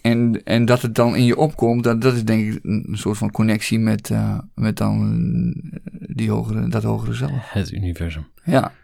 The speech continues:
Speaker 2: Lees je daar boeken over?
Speaker 1: Nee.
Speaker 2: Oké.
Speaker 1: Nee, nee. Nee, nee, maar ik, eh, ik doe wel, ehm, ehm, ik heb wel, eh, energieworkshops gehad.
Speaker 2: Hm.
Speaker 1: Dus dan, eh, met energiestromen. En, ehm,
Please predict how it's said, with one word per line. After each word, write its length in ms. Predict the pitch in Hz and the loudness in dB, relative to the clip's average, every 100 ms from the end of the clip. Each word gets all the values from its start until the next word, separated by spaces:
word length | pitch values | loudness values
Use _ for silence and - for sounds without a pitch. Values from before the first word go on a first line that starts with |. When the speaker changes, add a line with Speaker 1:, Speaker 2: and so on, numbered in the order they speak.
| _ _ | _ _
Speaker 2:
Lees 220 | - 87 | -4 -2
je 80 | - | 0
daar 100 | 90 | 0
boeken 320 | 78 - 117 139 | 2 2 2 -2
over? 280 | 139 147 160 - | -6 -6 -8 -4
Speaker 1:
Nee. 240 | 113 - - _ _ _ _ - | 0 0 -2 _ _ _ _ -12
Speaker 2:
Oké. 120 | - - - - | -10 -10 -10 -6
Speaker 1:
Nee, 260 | 95 92 - - | -4 -4 -8 -6
nee. 240 | 104 107 - - - - - - _ _ - | 0 0 0 -10 -16 -16 -18 -20 _ _ 2
Nee, 260 | 131 110 - | 4 4 2
nee, 260 | 117 110 | 4 4
maar 140 | 113 120 | 6 6
ik, 120 | 131 | 8
eh, 260 | 135 139 139 | 10 10 8
ik 120 | 127 | 6
doe 160 | 135 143 | 8 10
wel, 260 | 151 151 | 10 10
ehm, 520 | 131 127 127 120 117 - - - | 10 10 8 4 0 -2 -10 -2
ehm, 560 | 107 117 117 113 110 | 2 4 6 6 4
ik 100 | 104 | 2
heb 140 | 120 117 | 2 4
wel, 280 | 123 123 | 6 6
eh, 200 | 117 113 110 | 6 4 4
energieworkshops 800 | 120 117 113 143 127 139 - - | 2 2 2 4 6 6 2 -2
gehad. 320 | - 139 - - | 2 2 0 2
Speaker 2:
Hm. 140 | 127 85 - | 2 2 -8
Speaker 1:
Dus 120 | - | -8
dan, 220 | 117 104 | -2 0
eh, 60 | 104 | 2
met 180 | 104 104 | 2 0
energiestromen. 840 | 107 107 107 104 110 107 110 123 - - | 0 0 -2 -4 0 0 0 -2 -8 -12
En, 300 | - 101 98 | -6 -2 0
ehm, 480 | 98 101 98 110 | 0 -2 -2 -4